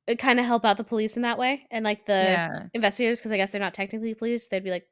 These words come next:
Speaker 1: sheriff department and officers.
Speaker 2: So it's the Wild West. It's the ge-,
Speaker 1: Yeah.
Speaker 2: literal Wild West. Who
Speaker 1: It's literally
Speaker 2: knows?
Speaker 1: the Wild West. So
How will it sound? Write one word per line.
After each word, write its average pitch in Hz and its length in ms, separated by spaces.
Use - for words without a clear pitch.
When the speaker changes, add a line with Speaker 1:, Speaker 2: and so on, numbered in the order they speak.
Speaker 1:
sheriff 196 400
department 262 540
and 185 160
officers. 302 720
Speaker 2:
So 269 80
it's 269 280
the 262 80
Wild 160 280
West. 151 360
It's 233 200
the 269 100
ge-, 247 40
Speaker 1:
Yeah. 180 460
Speaker 2:
literal 165 520
Wild 123 300
West. 113 400
Who 214 120
Speaker 1:
It's 226 200
literally 226 280
Speaker 2:
knows? 202 60
Speaker 1:
the 196 60
Wild 165 260
West. - 320
So 175 480